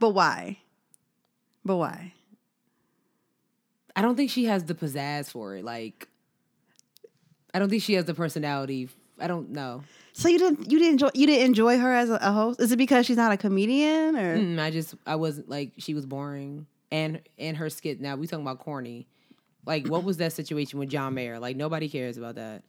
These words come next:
Speaker 1: I think I was at the ba-, in the bathroom. At, oh wait, yes, I do remember that.
Speaker 2: Yeah, like, what was
Speaker 1: When
Speaker 2: that
Speaker 1: she
Speaker 2: about?
Speaker 1: had the half of the Grammy.
Speaker 2: Yeah, and she tried to make it funny, and everybody was like, "Hmm, huh."
Speaker 1: I
Speaker 2: Nope.
Speaker 1: don't know.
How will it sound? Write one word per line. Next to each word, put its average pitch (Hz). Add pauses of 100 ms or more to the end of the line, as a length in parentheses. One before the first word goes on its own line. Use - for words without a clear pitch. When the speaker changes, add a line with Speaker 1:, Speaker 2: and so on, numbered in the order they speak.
Speaker 1:
I 202
think 196
I 185
was 180
at -
the 165
ba-, 170
in 180
the 180
bathroom. 175
At, 170
oh 254
wait, 233
yes, 233
I 226
do 233
remember 190
that. 143
Speaker 2:
Yeah, 139
like, 123
what 135
was 131
Speaker 1:
When 208
Speaker 2:
that -
Speaker 1:
she 247
Speaker 2:
about? 233
Speaker 1:
had 214
the 196
half 202
of 196
the 185
Grammy. 185
Speaker 2:
Yeah, 131 (100)
and 147
she 185
tried 156
to 147
make 139
it 139
funny, 131
and 123
everybody 123
was 127
like, 113 (1000)
"Hmm, 160 (440)
huh." 165 (580)
Speaker 1:
I 220
Speaker 2:
Nope. 220
Speaker 1:
don't 202
know. 170